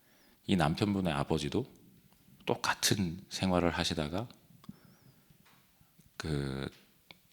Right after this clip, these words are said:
길에서 소천을 하신 거예요. 어른들 말로 객사를 하신 겁니다.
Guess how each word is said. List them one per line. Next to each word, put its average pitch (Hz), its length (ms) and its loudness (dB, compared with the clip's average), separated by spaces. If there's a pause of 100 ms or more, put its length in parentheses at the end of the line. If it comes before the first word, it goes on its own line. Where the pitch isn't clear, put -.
(1000)
길에서 95 540 8 (720)
소천을 - 680 -2
하신 80 240 -2
거예요. 64 160 -4 (100)
어른들 85 380 4
말로 71 400 -4 (1600)
객사를 78 520 2
하신 - 300 -6
겁니다. - 320 -12